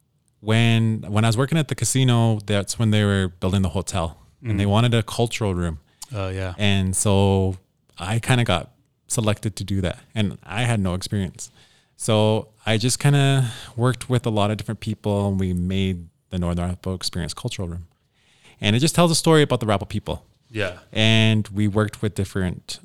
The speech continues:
Speaker 1: artists and different places to get the items. And then so it was a huge process. And it was funny because we were, like, Googling things as we were going.
Speaker 2: <laughs>
Speaker 1: We're like,
Speaker 2: Yeah.
Speaker 1: yeah, we're like, "What's a loan form? What's this? What's that?" We would just Google it, you know?
Speaker 2: Mm.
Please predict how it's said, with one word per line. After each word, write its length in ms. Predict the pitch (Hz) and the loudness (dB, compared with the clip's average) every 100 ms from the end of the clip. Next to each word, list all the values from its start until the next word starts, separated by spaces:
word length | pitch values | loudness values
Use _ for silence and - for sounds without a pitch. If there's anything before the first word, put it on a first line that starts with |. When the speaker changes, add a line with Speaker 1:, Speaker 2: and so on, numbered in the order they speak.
| - | -4
Speaker 1:
artists 600 | 110 120 123 120 117 - | 2 4 4 2 0 -2
and 120 | 92 | -4
different 400 | 87 - 78 - _ | -4 -8 -10 -12 _
places 480 | - 123 120 - 110 | -2 0 0 -4 -6
to 100 | 95 | -8
get 260 | 87 76 - | -6 -8 -8
the 120 | - | -14
items. 520 | 67 98 107 110 107 92 | -6 -2 0 0 0 -2
And 160 | 92 | -2
then 180 | 90 90 | 0 -2
so 380 | - 92 85 - - _ _ _ | 0 0 0 -4 -16 _ _ _
it 40 | 113 | -2
was 100 | 107 | 0
a 40 | |
huge 280 | - 143 - | 2 0 0
process. 580 | 98 107 - 87 - 98 | 0 0 0 -2 -2 -2
And 100 | 95 | -2
it 20 | |
was 120 | 98 | -2
funny 300 | - 117 123 113 | 2 4 4 2
because 260 | 110 104 | 0 -2
we 120 | 98 98 | 0 0
were, 140 | 92 | 0
like, 280 | 87 82 - | -2 -4 -4
Googling 540 | 113 107 101 92 90 87 | -2 0 2 4 2 0
things 240 | 90 87 | -2 -2
as 140 | 85 85 | -2 2
we 120 | - | 2
were 60 | 87 80 | 2 -4
going. 200 | 80 - - - | -4 -10 -16 -16
Speaker 2:
<laughs> 280 | - - - | -14 -10 0
Speaker 1:
We're 100 | 123 | 4
like, 180 | 131 104 | 4 4
Speaker 2:
Yeah. 100 | 117 | 0
Speaker 1:
yeah, 360 | 131 131 131 | 4 6 6
we're 100 | 120 | 6
like, 180 | 117 120 | 4 2
"What's 280 | - 113 131 | 0 2 4
a 60 | 160 | 4
loan 320 | 135 143 156 | 6 6 4
form? 440 | - 143 139 127 113 | 2 0 2 0 0
What's 240 | 131 - | -2 -2
this? 340 | 156 151 131 | 2 2 2
What's 200 | 135 135 - | -2 -4 -2
that?" 220 | 139 90 | -2 -2
We 80 | 92 | -2
would 100 | 90 | -4
just 140 | 90 | -6
Google 300 | 101 95 104 | -6 -4 -4
it, 120 | 90 - - | -6 -10 -6
you 100 | 95 | -2
know? 160 | 90 | -2
Speaker 2:
Mm. 180 | 98 92 | -2 -8